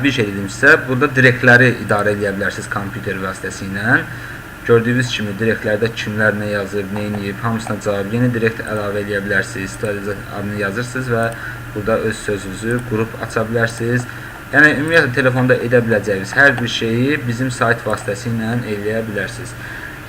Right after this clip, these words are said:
Dostlar, hər birinizə təşəkkür edirəm videomuza baxdığınıza görə və, e, hamınızdan maksimum dəstək gözləyirəm.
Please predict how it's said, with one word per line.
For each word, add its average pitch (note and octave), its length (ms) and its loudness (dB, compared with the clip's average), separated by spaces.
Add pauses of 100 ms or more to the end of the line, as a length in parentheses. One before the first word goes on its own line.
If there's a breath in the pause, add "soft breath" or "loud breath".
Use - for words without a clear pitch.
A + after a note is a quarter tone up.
(100)
Dostlar, D3+ 320 2
hər F3 140 8
birinizə D#3 180 2
təşəkkür D3 400 -2
edirəm C3+ 220 6
videomuza B2 500 4
baxdığınıza A#2+ 560 2
görə C#3+ 280 6 (420 loud breath)
və, C3+ 160 6 (260)
e, A#2 60 8 (320)
hamınızdan C3 500 2
maksimum B2 480 2
dəstək A#2 400 2
gözləyirəm. A#2+ 540 2